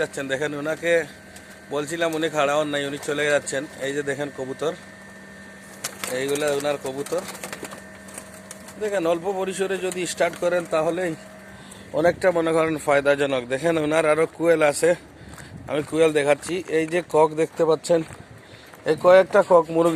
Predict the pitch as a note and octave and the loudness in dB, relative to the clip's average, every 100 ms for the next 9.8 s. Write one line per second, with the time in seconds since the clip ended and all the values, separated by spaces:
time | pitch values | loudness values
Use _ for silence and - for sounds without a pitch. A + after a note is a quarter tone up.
0 | D#3 D#3+ D#3+ D#3 D3+ D3+ D3+ D3+ D3 D#3 | 4 4 6 4 4 2 4 4 4 2
1 | F3+ - - - - - - - - D3 | 0 -2 -18 -20 -20 -20 -20 -20 -8 0
2 | D#3 D#3 D#3 C#3+ D#3 E3 E3 D#3+ D#3+ D#3 | 4 4 4 4 6 8 8 6 6 4
3 | D3 D3+ D#3 F3 F#3 - D#3 D#3 E3+ D#3+ | 0 4 6 8 8 4 0 6 8 8
4 | D3 C3+ D#3+ C#3+ C#3+ C#3+ G3 - - - | 6 2 4 4 4 2 0 -4 -18 -20
5 | - - - - - - - - - - | -20 -20 -20 -20 -20 -20 -20 -20 -20 -20
6 | - - C#3 D#3 E3+ E3 C#3+ D3+ F3 - | -20 -6 -4 0 2 4 4 2 0 -6
7 | - - - - - - - - - - | -18 -20 -20 -20 -20 -16 -8 -4 -2 -2
8 | - - - - - - - - - C3 | -6 -8 -10 -14 -14 -16 -16 -20 -10 -6
9 | D#3 D#3+ D3 - E3 D#3 - D#3+ | -4 -2 -2 0 0 0 0 0